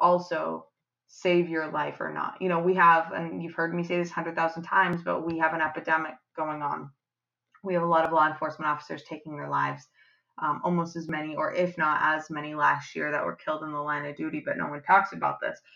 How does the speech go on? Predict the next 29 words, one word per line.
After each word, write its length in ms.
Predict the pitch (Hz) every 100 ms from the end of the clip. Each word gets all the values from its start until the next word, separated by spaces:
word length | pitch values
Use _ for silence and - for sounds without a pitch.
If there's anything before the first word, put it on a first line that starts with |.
| _
Well, 120 | - 175
let's 280 | 180 175
just 260 | - 190 180
take 180 | 180 180
a 40 |
look 200 | 170 180
at 100 | 180
this. 320 | 143 143 _ _ _ _ _ _ _ _ _ _ _ _ _ _ _ _ _ _ _ _ _
If 220 | 196 196 196
those 380 | 190 185 190
officers 800 | 190 185 175 196 202 202 202 208
maybe 460 | 202 170 175 180 185
could 220 | - 170
have 180 | 170 165
had 260 | 160 160
some 180 | - 160
help 320 | 151 156 - -
with 160 | 220
learning 420 | 156 156 160 156
how 160 | 156 151
to 100 | 147
shut 300 | 143 156 156
it 100 | 156
off 340 | 143 151 175
and 220 | 147 139 -
be 180 | 160 156
a 60 |
human 560 | 139 156 147 160 170 151
and, 200 | 139